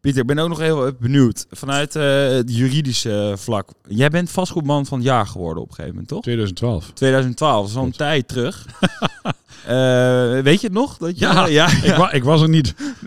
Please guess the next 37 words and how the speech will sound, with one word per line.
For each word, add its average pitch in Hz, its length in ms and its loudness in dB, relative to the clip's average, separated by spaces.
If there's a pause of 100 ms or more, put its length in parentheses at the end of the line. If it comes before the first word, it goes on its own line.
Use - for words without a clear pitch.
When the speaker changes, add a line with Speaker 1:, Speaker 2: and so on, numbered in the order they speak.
(180)
Speaker 1:
Wat 147 140 -4
zei 180 140 4
je? 269 60 4
Speaker 2:
Ik, 359 60 -2
ik 131 100 -4
had 147 120 0
een 123 120 0
Global 135 320 4
Board 151 300 4
Meeting 143 260 0
in 127 100 -4
Los 120 160 -4
Angeles. 110 480 -6 (340)
Toen 160 160 -8
ik 170 60 -6
bij 156 140 -2
Global 165 280 0
Investors 139 380 -2
werkte, 117 440 -2 (120)
Speaker 1:
Ja. 120 200 -4 (220)
Speaker 2:
werkte 127 340 -4
ik - 80 -8
internationaal. 131 680 -2
Dus 127 180 -6
ik 123 160 -8
was 117 220 -6
elke 170 320 0
week 139 200 2
op 120 140 -2
pad 139 240 -2
in 120 160 -2
Europa. 156 460 6 (160)
Speaker 1:
Ja. 127 220 -2
Speaker 2:
En 127 120 -8
één 151 200 0
keer 151 240 0
per 135 420 0